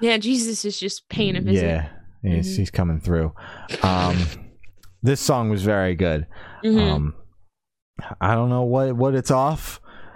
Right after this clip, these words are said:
Speaker 2: what, what's going on over here, what, what are we putting out, guys?
Speaker 1: Mm-hmm.
Speaker 2: Um,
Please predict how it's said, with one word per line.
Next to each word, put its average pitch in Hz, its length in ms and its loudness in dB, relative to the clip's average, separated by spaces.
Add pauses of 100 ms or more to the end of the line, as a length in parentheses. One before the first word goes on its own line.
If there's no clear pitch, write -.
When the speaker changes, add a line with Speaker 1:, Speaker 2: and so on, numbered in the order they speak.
(280)
Speaker 2:
what, 113 220 2
what's 120 180 2
going 120 260 2
on 131 140 2
over 143 160 2
here, 147 240 2
what, 127 180 2
what 127 100 4
are 127 60 2
we 131 120 2
putting 131 280 0
out, 135 240 2
guys? 170 500 0
Speaker 1:
Mm-hmm. 202 360 -6
Speaker 2:
Um, 107 540 2